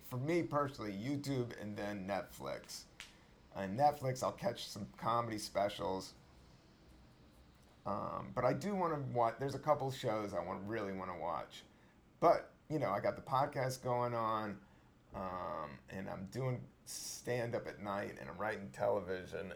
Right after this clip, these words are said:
and I'm raising, um, a family, and I'm running around, and I'm getting older. That's the other thing. Uh, my energy level. I've been out. This right now, this coffee tastes so good 'cause I've been out literally,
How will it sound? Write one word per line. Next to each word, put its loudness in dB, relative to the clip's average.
and -6
I'm -10
raising, -4
um, -6
a -4
family, -2
and -4
I'm -6
running 2
around, 0
and -2
I'm -2
getting 4
older. 10
That's 0
the 2
other 2
thing. -14
Uh, -2
my -2
energy 0
level. 0
I've 4
been 0
out. 0
This 4
right 2
now, 8
this 2
coffee 4
tastes 0
so 0
good -2
'cause -8
I've 0
been 0
out 0
literally, 0